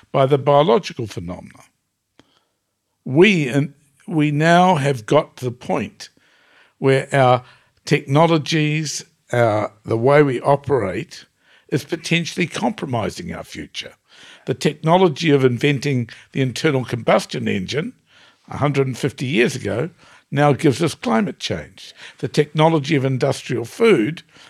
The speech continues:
uh, production to help with food security now gives us obesity, diabetes, heart disease, and so forth. What does the technology of the internet do? I think most people think it's driving an,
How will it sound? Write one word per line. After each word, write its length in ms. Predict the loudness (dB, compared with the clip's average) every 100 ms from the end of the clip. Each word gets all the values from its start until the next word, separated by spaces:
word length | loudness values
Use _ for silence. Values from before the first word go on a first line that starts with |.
| _ -12
uh, 40 | -10
production 760 | -6 0 0 -2 -4 -2 -4 -8 _ _ -20 -2
to 60 |
help 240 | 0 0 -4
with 80 |
food 300 | -4 0 0
security 680 | -2 -8 -6 -4 -4 -6 -10 _ -20 -20 -6
now 220 | 0 2
gives 280 | 2 0 -2
us 100 | 0
obesity, 600 | -2 2 0 0 -4 -4
diabetes, 880 | 2 4 6 4 0 -6 -6 -12 -14 -20 -20 -2
heart 340 | 2 2 0
disease, 460 | -8 -4 -4 -4 -8
and 140 | -10
so 260 | -6 -6 -6
forth. 440 | -10 -14 -16 -20 -8
What 240 | -6 -6
does 180 | -14 -14
the 100 | -14
technology 720 | -12 -12 -8 -8 -8 -8 -8
of 80 | -8
the 140 | -8
internet 640 | -8 -10 -10 -12 -12 -20 -20 _ _ _ _ _
do? 260 | -6 -6 -8 _ _ _ _ _
I 80 | -12
think 240 | -10 -8 -4
most 200 | -4 -2
people 200 | -6 -6
think 220 | -8 -8
it's 160 | -12 -6
driving 540 | -2 0 0 -4 -6 -10 -20 -12
an, 160 | -8